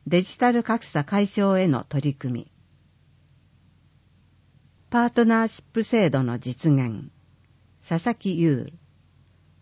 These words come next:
九、性的マイノリティの方や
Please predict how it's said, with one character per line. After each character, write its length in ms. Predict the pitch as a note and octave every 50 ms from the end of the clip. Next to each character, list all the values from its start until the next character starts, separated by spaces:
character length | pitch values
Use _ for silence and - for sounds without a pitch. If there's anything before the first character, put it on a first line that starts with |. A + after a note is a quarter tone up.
| _
九、 420 | - - B3 A3+ E3+ C3 B2 - - - _ _ _ _ _ _ _ _ _ _ _ _ _ _
性 300 | _ - - - A#3+ B3+
的 260 | A#3+ B3 B3 A#3+ - A#3+
マ 160 | A#3 A#3 A#3
イ 80 | A#3+
ノ 140 | A#3+ B3 A#3+
リ 160 | A3 A3 F3+
テ 100 | - D#3+
ィ 140 | D3+ C#3 C3
の 100 | B2 C3
方 300 | C#3 - D#3 - - C3
や 220 | B2 B2 A2+ C3